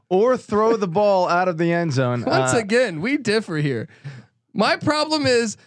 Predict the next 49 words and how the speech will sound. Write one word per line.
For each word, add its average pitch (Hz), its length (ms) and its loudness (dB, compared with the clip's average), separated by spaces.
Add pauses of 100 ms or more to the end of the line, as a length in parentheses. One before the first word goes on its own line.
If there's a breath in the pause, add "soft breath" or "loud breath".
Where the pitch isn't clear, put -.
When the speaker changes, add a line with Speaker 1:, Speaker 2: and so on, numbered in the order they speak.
(140 soft breath)
Speaker 2:
with 208 160 0
forty-five 269 680 0
seconds 226 440 -2
left 127 380 -4 (240 soft breath)
before 269 360 0
the 302 80 0
game 247 300 0
goes 233 240 2
to 202 100 0
overtime, 160 720 -2 (340 soft breath)
Eli 294 260 2
Drinkwitz 233 480 -2
at 269 220 -2
the 262 80 -4
two 339 320 0
and 403 80 0
a 320 100 2
half 285 220 2
Speaker 1:
Oh, 208 140 2
Speaker 2:
yard 294 280 0
Speaker 1:
that's 202 280 2
a - 20 2
Speaker 2:
line 190 80 -4
Speaker 1:
coaching 190 440 -2
decision. 262 280 0
Speaker 2:
elects 330 380 -2
to 370 120 -2
kick - 300 -2
a 269 60 2
field 392 460 0
goal 247 500 2
when 294 160 0
you 320 100 2
could 349 220 -2
just 339 160 -2
do 349 160 0
a 320 40 0
quarterback 330 520 0
sneak 330 360 -4
and 262 140 0
score. 349 300 0
He 285 140 2
had, 339 200 2
he 349 140 4
had 403 240 0
timeouts 392 580 -2
too. 359 320 0
Speaker 1:
Sure, - 380 -4
sure. - 260 -4